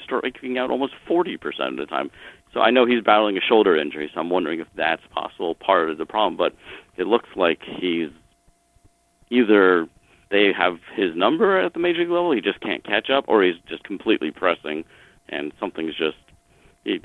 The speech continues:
hasn't let himself calm and make that adjustment. I don't pretend to know what his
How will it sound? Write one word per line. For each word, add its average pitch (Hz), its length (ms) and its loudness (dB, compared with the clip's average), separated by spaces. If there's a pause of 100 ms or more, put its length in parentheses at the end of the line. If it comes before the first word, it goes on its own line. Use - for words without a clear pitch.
(120)
hasn't 85 340 -4 (140)
let 90 180 -2
himself 90 380 -2 (100)
calm 85 300 0
and 71 80 -8
make 76 220 -6
that 71 100 -4
adjustment. 67 420 -8
I 82 120 -4
don't 76 240 -6 (1500)
pretend 110 360 -6
to 104 60 -4
know 107 360 -4 (160)
what 120 400 -8
his 101 400 -6